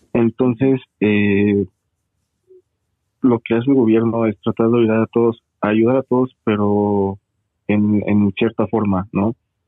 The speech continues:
Como son diferentes estatus, eh, pues sí tienes que responder, eh, muchas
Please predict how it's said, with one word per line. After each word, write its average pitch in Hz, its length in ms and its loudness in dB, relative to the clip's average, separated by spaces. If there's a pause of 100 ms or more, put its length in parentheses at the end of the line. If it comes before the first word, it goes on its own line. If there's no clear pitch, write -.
(140)
Como 101 180 0
son 110 160 0
diferentes 110 460 -2
estatus, 104 560 -4 (640)
eh, 101 760 0
pues - 140 -6
sí 110 80 0
tienes 113 300 0
que 107 80 -4
responder, 101 580 0 (360)
eh, 90 520 0
muchas 104 360 -2